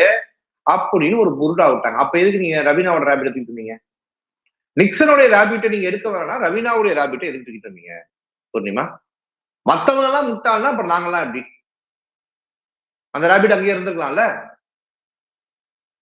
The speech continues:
நிக்சன் ரேபிட் இருந்த மாதிரி. அது உங்களுக்கு குரூப் கேம், உங்களுக்கு ரவீனா வெளில போகணும், ரவீனா தூக்கிட்டு நியாயமா ஒத்துக்கலாமே, தவறு இல்லையே,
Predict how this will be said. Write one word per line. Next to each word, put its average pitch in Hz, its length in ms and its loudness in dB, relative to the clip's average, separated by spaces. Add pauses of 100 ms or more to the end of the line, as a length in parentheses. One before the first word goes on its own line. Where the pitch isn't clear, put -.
நிக்சன் 185 240 0
ரேபிட் 160 260 2
இருந்த 151 160 -6
மாதிரி. 135 260 -4 (1200)
அது 233 360 4
உங்களுக்கு 247 360 2
குரூப் 196 160 0
கேம், 131 260 -2
உங்களுக்கு 165 380 2
ரவீனா 269 320 4
வெளில 254 320 2
போகணும், 269 180 -4
ரவீனா 247 180 0
தூக்கிட்டு 247 500 -6
நியாயமா 277 340 2
ஒத்துக்கலாமே, 220 560 -4
தவறு 269 300 -6
இல்லையே, 117 380 -12